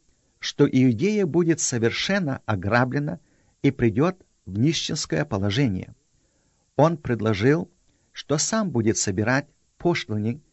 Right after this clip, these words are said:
и платить Египту. Хотя эту задолженность совершал Аниас второй,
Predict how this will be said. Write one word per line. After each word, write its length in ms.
и 100
платить 500
Египту. 500
Хотя 540
эту 360
задолженность 800
совершал 680
Аниас 600
второй, 460